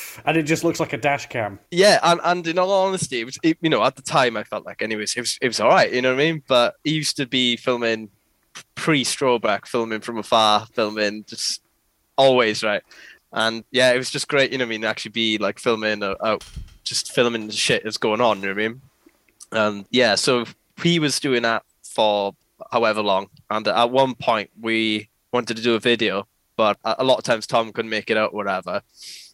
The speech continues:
Speaker 2: and I just, I just, every time I was out skating, I, w-, I had ideas how to film stuff, and he didn't have a fisheye or whatever, and I was just like, "Ah." And in the end, my grandpa, he is, he was a lecky,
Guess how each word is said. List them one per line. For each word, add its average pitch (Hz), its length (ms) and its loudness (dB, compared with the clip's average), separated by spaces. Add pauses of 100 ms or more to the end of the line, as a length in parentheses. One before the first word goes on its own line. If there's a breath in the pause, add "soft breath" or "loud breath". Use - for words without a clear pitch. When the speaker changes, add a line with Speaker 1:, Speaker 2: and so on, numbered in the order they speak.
(140 loud breath)
Speaker 2:
and 101 360 -4
I 117 100 0
just, - 300 -6 (320)
I 107 80 -8
just, 104 220 -6 (200)
every 127 160 0
time 127 220 2
I 117 80 4
was 113 100 0
out 120 160 0 (180)
skating, 98 520 -2 (460)
I, 113 60 2
w-, 113 160 2
I 117 100 4
had 113 200 2
ideas 113 420 -2
how 113 80 -6
to 101 60 -12
film 113 380 -2
stuff, - 260 -4
and 110 80 -10
he 107 80 -8
didn't 113 160 0
have 104 120 0
a 101 40 -16
fisheye 104 640 0
or 98 60 -4
whatever, 95 400 -2
and 95 140 -4
I 90 40 -8
was - 80 -10
just - 180 -8
like, - 160 -14
"Ah." - 1080 -8
And 117 260 -2 (100)
in 131 140 2
the 131 140 4
end, 117 240 2
my 113 80 -2
grandpa, 113 560 0 (120)
he 113 460 0
is, 110 340 -4 (320)
he 110 100 -6
was 110 160 -6
a 113 40 0
lecky, 107 540 -2